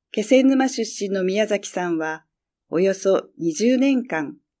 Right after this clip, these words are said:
石巻のバイクショップに勤務し、夢の独立を考えていた矢先、東松島市の営業バンクサイトで、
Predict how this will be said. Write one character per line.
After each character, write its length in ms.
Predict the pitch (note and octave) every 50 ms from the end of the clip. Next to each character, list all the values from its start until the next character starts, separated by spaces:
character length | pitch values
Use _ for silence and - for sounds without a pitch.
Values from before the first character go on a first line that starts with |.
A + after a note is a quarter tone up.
| _
石 220 | - - - - A#3
巻 380 | A#3 A3 G3+ F#3+ - - E3
の 120 | E3+ D#3 D3
バ 160 | D3+ E3+ G3+
イ 40 | G#3
ク 80 | -
シ 140 | - - B3+
ョ 40 | B3+
ッ 20 |
プ 180 | B3+ - - G3
に 140 | F#3 F3+ E3
勤 300 | - - G3 G3+ F#3+ E3+
務 60 | D3
し、 380 | D3+ - - D3+ D#3 D3+ - - _ _ _ _ _ _ _ _ _ -
夢 260 | D#3 E3+ F#3 G3 G#3
の 140 | G#3 G3+ F3+
独 260 | F3+ F3 F3 - G#3+
立 320 | G#3 A3+ G#3+ - - G#3+
を 120 | G#3+ G#3+ G#3+
考 120 | G#3 F#3+ G#3 G#3+ A#3 A#3+
え 140 | B3 A#3+ A#3+
て 140 | - E3+ E3
い 80 | D#3+ -
た 140 | - D3+
矢 140 | D3+ D3+ D3+
先、 500 | D3 - F3 F3 F3 - - F3+ D3 - _ _ _ _ _ _ _ _ _ _ _ _ _ _ _ _ _
東 360 | - G#3 G#3+ A#3 A#3 - -
松 220 | A#3 A3+ A3+ A3+ -
島 280 | - - A3+ A3+ A3+
市 180 | A3+ - - E3+
の 260 | E3+ E3 D#3+ - - _ _ - - -
営 220 | G3 G#3+ A#3 A#3
業 280 | G#3+ A#3 A3+ A3 A3+ G3+
バ 160 | D3+ E3 F#3
ン 80 | G#3 G#3+
ク 100 | - -
サ 160 | - B3 A3+
イ 100 | A3+ A3
ト 140 | - F#3 F3
で、 240 | D#3 D#3+ D#3+ E3